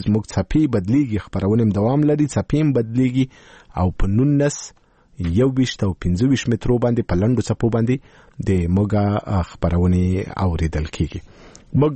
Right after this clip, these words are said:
نن، اه، مایکروفون ستاسې خپرونه کې یو او د مایکروفون ستاسو په خپرونه کې په دې باندې بحث کوو چې، اه، د ژمي په دې سړه هوا کې، اه، په افغانستان کې د خلکو وضعیت څنګه دی او څنګه کېدلی شي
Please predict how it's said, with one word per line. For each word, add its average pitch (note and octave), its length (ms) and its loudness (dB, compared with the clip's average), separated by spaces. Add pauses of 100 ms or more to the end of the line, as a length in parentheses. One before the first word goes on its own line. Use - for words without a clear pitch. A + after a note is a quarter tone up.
(260)
نن، C#3 240 2
اه، B2 200 2
مایکروفون A2+ 600 0
ستاسې B2 500 0
خپرونه D3+ 400 2
کې D#3 260 2 (720)
یو D#3 240 4
او C#3+ 180 4
د C3 240 2
مایکروفون G2+ 420 0
ستاسو G#2 360 -2
په F#2 120 -2
خپرونه G2 460 0
کې - 160 -10
په F#2+ 60 -4
دې A#2 180 2
باندې B2+ 240 2
بحث A2+ 220 -2
کوو A#2 200 0
چې، A#2+ 160 0 (580)
اه، G2 400 2 (200)
د G2+ 40 2 (260)
ژمي A2 280 2
په G2 200 0 (180)
دې G2 120 2 (120)
سړه G#2 200 2 (100)
هوا A#2+ 200 2
کې، B2 200 -2 (500)
اه، F#3+ 440 2 (120)
په - 80 0
افغانستان G2 480 0
کې F#2 200 -2 (180)
د - 20 0 (240)
خلکو F2+ 340 -2
وضعیت F2+ 340 0
څنګه C3 280 2
دی C3+ 80 2
او C#3 120 2
څنګه F3+ 340 0
کېدلی A2+ 360 0
شي G#2+ 120 0